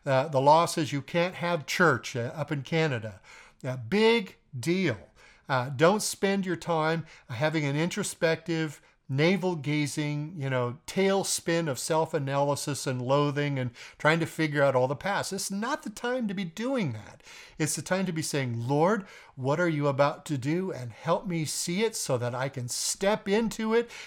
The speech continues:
and do it in a run when it comes to that opportunity."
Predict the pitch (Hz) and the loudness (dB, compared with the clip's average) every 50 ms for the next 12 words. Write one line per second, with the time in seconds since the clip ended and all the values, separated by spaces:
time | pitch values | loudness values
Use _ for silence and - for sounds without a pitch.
0 | - - 143 135 131 123 110 101 151 156 165 170 180 175 - - 156 151 151 151 | -12 -4 -2 -2 -2 -2 -2 0 2 4 4 4 4 2 0 -2 -2 -2 0 2
1 | 147 143 127 110 110 117 127 143 156 151 135 123 113 113 117 113 113 120 120 120 | 2 0 0 0 -2 4 6 6 8 8 6 4 2 0 -4 -4 -2 -2 -2 -4
2 | 117 - - 131 123 120 113 - - 135 117 117 117 110 117 120 117 - - 120 | -4 -4 -2 -2 -2 -2 -4 -6 -6 -4 -4 -4 -4 -2 -4 -4 -4 -6 -8 -10
3 | 110 - - 127 120 120 110 101 98 - - | -10 -8 -6 -6 -6 -6 -8 -10 -14 -20 -20